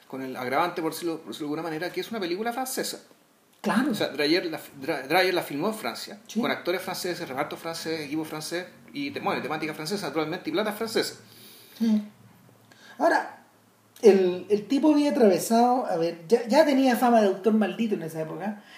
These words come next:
Speaker 2: y el tipo había atravesado por un montón de subidas y bajadas. De hecho, eh,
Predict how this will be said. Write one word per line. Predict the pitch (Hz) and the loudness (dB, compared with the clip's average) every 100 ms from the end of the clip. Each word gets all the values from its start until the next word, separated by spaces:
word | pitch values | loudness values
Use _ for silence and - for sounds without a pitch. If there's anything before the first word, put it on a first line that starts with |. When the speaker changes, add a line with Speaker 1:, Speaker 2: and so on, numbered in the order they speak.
| - | -12
Speaker 2:
y | 190 | -10
el | - | -4
tipo | 220 226 | 0 2
había | 233 233 | 4 4
atravesado | 220 202 185 220 220 208 | 4 0 0 2 4 4
por | 208 | 4
un | 202 | 4
montón | 185 - 240 240 | 2 2 4 4
de | 247 | 0
subidas | 208 202 240 226 | 0 0 4 4
y | 202 | 4
bajadas. | 170 - 202 - - - - - - | 0 0 -2 -2 -10 -20 -20 -18 4
De | 185 | 6
hecho, | 208 214 214 208 208 | 6 6 6 6 2
eh, | 185 160 156 156 151 147 | 2 6 6 8 6 2